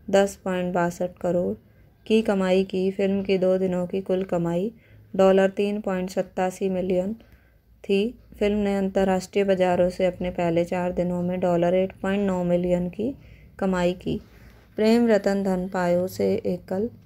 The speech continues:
प्रेम लीला रिलीज सात अक्टूबर दो हज़ार पन्द्रह। फिल्म के संगीत अधिकार टी सीरीज को सत्रह करोड़ में बेचे गए, जिससे उस समय बॉलीवुड फिल्म उद्योग में सबसे महंगा संगीत अधिकार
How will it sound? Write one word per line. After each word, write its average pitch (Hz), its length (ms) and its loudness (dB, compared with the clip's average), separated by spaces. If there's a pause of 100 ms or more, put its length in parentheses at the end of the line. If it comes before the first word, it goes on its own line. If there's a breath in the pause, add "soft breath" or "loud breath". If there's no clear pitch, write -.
(120)
प्रेम 202 300 0
लीला 180 340 2
रिलीज 180 360 0
सात 185 340 -4
अक्टूबर 175 460 0
दो 185 140 2
हज़ार 175 360 0
पन्द्रह। 175 460 -4 (560 loud breath)
फिल्म 226 280 2
के 208 300 -2 (440 loud breath)
संगीत 196 680 0 (600)
अधिकार 185 680 2 (280)
टी 214 160 4
सीरीज 190 460 2
को 185 160 0
सत्रह 185 380 2
करोड़ 175 360 2
में 175 160 -2
बेचे 175 360 0
गए, 202 220 0 (460 soft breath)
जिससे 220 460 4
उस 208 160 -4
समय 196 240 -4
बॉलीवुड 185 460 0
फिल्म 180 360 -4
उद्योग 175 380 2
में 175 180 -2
सबसे 180 380 -4
महंगा 175 380 0
संगीत 170 480 -2
अधिकार 180 560 0